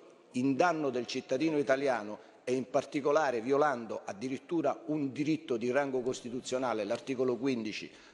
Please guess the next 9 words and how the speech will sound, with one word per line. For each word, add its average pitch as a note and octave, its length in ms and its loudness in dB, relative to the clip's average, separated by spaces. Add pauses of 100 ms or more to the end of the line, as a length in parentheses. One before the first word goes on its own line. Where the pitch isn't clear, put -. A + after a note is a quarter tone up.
(180)
appunto, B2 560 0
della A2 220 2
nostra C3 380 0
Carta B2+ 320 0
Costituzionale, C3 760 -2 (380)
e C3+ 140 -2
quindi D3 380 2
desideriamo D3+ 640 4
sapere A#2 600 0